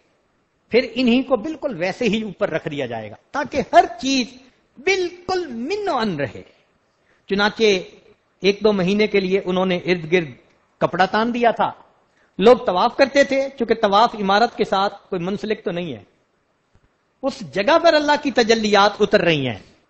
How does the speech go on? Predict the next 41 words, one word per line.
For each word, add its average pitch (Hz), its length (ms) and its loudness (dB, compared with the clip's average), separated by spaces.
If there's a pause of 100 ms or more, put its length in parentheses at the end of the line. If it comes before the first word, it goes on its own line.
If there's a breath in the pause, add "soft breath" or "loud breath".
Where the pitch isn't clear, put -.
(320)
कोई 233 160 4
अगर 240 180 4
सतह 233 300 4
से 247 120 0
इमारत 208 400 0
को 220 80 0
हटा 190 260 0
भी 226 140 0
दे 214 160 4
फिर 202 200 4
भी 202 120 -4
किबला 226 280 2
हमारा 185 320 0
वही 165 240 2
रहेगा, 120 280 0
वही 190 180 -4
जगह 143 240 -2
रहेगी। 101 380 -14 (800)
वो 196 80 2
तो 254 100 0
अर्श 233 200 2
से 247 180 2
लेके 220 280 4
तहत 226 320 -4
सरा 190 380 0
तक - 220 -10
है। 95 220 -14 (240)
कहने 262 180 2
लगे 269 260 4
कि 269 140 0
जब 233 360 -2
उस 208 180 0
बंदे 196 260 0
को 220 120 2
ठेका 208 380 0
मिला 160 420 2
जिसने 170 380 -6
ये 156 160 0
काम 160 380 -4
करना 170 480 -6
था, - 300 -18